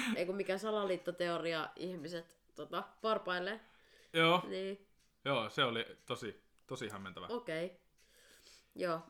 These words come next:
Speaker 1: Mä en oo mitään nakikirjoja lukenut.
Speaker 2: Yllättävän
Speaker 1: Vaikka
Speaker 2: jees kirja.
Speaker 1: joo.
Speaker 2: Kannattaa lukea. Melkein sun Mötley Crüe taas.
Speaker 1: Melkein. Mut siis niinku, vaikka noi prätkäjutut onkin niinku silleen, öö, kiinnostaa, mutta,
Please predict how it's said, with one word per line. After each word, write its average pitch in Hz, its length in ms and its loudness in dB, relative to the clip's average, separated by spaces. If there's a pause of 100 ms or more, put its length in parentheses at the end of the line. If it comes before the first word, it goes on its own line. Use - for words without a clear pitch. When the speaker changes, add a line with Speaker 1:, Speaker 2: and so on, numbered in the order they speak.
(100)
Speaker 1:
Mä 294 180 6
en 285 100 4
oo 262 80 4
mitään 220 380 0
nakikirjoja 160 600 -4
lukenut. 156 380 -6 (480)
Speaker 2:
Yllättävän 214 440 2
Speaker 1:
Vaikka 185 380 0
Speaker 2:
jees 120 340 -2
kirja. 196 220 -2
Speaker 1:
joo. 185 140 -2
Speaker 2:
Kannattaa 120 500 -4
lukea. 107 320 -4
Melkein 123 300 -4
sun 110 120 -8
Mötley 101 260 -10
Crüe 101 280 -12
taas. - 220 -14 (480)
Speaker 1:
Melkein. 220 380 -2 (140)
Mut 220 160 0
siis 233 180 -2
niinku, 208 300 0
vaikka 196 260 -2
noi 190 320 0
prätkäjutut 180 580 -4
onkin 175 260 -2
niinku 190 200 -6
silleen, 196 460 -6 (1080)
öö, 190 300 -4 (540)
kiinnostaa, 185 540 -2
mutta, 180 340 -6